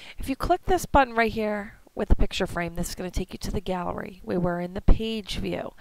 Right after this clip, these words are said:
So you wanna click the picture frame and you're in the gallery. You're gonna type what you wanna see up here. So let's say you wanna see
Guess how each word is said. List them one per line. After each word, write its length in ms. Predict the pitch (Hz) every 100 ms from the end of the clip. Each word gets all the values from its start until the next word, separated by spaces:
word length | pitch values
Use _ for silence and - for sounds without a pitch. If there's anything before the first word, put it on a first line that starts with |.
| - - -
So 160 | -
you 40 | 180
wanna 160 | 175
click 240 | 170 180 -
the 260 | - 233 294
picture 280 | - - 220
frame 380 | 190 190 185 226 - _ -
and 120 | 220 214
you're 100 | 214
in 100 | 208
the 80 |
gallery. 540 | 202 175 170 - - - - - - -
You're 120 | 277
gonna 120 | 294
type 280 | - 277 269
what 160 | 277 285
you 100 | 262
wanna 240 | 233 233
see 240 | 214 214 208
up 160 | -
here. 300 | 196 208 -
So 160 | - 240
let's 200 | 233 -
say 340 | 202 175 180
you 280 | 190 185 185
wanna 260 | 175 170 175
see 380 | - 170 151